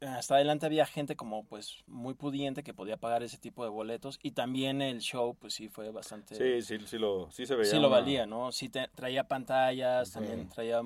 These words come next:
Speaker 1: este, instrumentistas que no siempre estaban en todas las canciones,
Speaker 2: Ujú.
Speaker 1: entonces sí fue un gran show, pero
Speaker 2: Sí.
Speaker 1: bueno, pagar doce mil varos, pues
Speaker 2: Es que quién sabe cuándo se treparon los conciertos, yo me acuerdo dos mil,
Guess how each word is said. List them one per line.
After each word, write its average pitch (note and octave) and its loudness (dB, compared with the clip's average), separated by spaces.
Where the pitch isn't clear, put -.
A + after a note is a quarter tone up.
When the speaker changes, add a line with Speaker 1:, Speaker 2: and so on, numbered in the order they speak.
Speaker 1:
este, G#2 -12
instrumentistas A2 -12
que G2+ -10
no C3 0
siempre C#3+ 0
estaban C3 4
en A2 -6
todas C3 0
las A2+ -4
canciones, A2+ -8
Speaker 2:
Ujú. G#2+ -6
Speaker 1:
entonces G#2+ -12
sí A#2 -8
fue A2 -8
un G#2+ -8
gran G#2 -8
show, A#2+ -4
pero G#2+ -4
Speaker 2:
Sí. G2+ -2
Speaker 1:
bueno, G#2+ -6
pagar A2+ -4
doce A2 -10
mil G2+ -12
varos, G#2+ -8
pues - -18
Speaker 2:
Es C3+ -4
que F#3+ -8
quién F#3 -6
sabe G3 -10
cuándo F#3 -6
se E3+ -8
treparon E3 -4
los C#3 -4
conciertos, C3 -4
yo C#3+ -2
me F3 0
acuerdo F3 2
dos G2 -8
mil, G2 -8